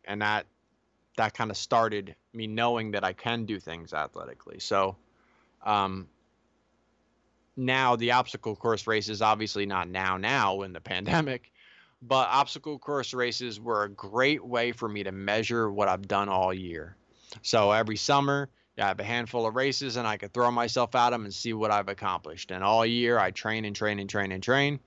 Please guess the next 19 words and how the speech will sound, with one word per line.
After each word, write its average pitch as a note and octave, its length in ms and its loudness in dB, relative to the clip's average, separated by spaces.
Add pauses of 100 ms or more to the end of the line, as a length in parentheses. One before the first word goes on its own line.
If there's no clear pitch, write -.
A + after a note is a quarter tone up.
(400)
And G2+ 160 -2
then G2 280 -2
I F#2 240 -2
got, F#2 260 -2
like, F2 220 -12
five, G#2 340 2
six G#2 260 -6
races D3 760 0
and G2 280 -4
I F#2 120 -4
throw A#2 220 4
myself A2 400 2
at - 80 -12
those C3+ 340 2
and G#2 120 -8
see A2 180 -4
what A2+ 120 -2
I've A2 160 0
accomplished. F2+ 680 -8